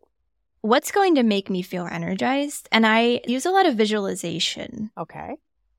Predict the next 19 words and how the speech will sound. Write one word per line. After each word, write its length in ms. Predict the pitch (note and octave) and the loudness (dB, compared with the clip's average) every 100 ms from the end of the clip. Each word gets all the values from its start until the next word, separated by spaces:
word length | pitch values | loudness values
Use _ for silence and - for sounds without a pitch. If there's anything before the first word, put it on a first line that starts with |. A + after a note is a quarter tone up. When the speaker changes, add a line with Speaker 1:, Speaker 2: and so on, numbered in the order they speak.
| _ _ _ _ _ - G#3+ | _ _ _ _ _ -10 -6
Speaker 1:
So 160 | G#3+ C4 | 0 2
this 140 | E4 | 2
is, 100 | D#4+ | 4
like, 140 | D4+ - | 4 4
step 260 | - F#3 | 0 0
one 500 | E3 G3+ - - G#3+ - | -2 -6 -4 -4 -4 -2
before 220 | C#4+ D#4 | 4 6
actually 440 | C#4 - C#4 C#4 | 6 4 2 2
changing 680 | A3 - G3+ G#3 A3+ G3+ F3 | 2 2 6 8 8 6 2
some 220 | F#3+ G3 | 0 0
of 180 | F#3 F3+ | 0 -2
the 100 | F#3 | -8
things. 460 | - F#3+ F3 F#3+ - | -6 -6 -6 -10 -6
But 180 | F3+ F3 _ _ _ _ _ _ _ _ _ _ _ _ | -6 -6 _ _ _ _ _ _ _ _ _ _ _ _
whenever 420 | B3 A3+ A3 A#3+ | 0 4 4 2
I'm 220 | D4 E4+ | 2 2
thinking 420 | C4 G#3 G#3+ A#3 A3+ | 2 0 2 2 2
about, 360 | G3 G#3+ G#3 _ _ _ _ _ _ _ - | 2 0 -2 _ _ _ _ _ _ _ -12
um, 680 | G#3+ G3+ A3 A3+ A#3 A#3 | -8 -8 -8 -8 -10 -12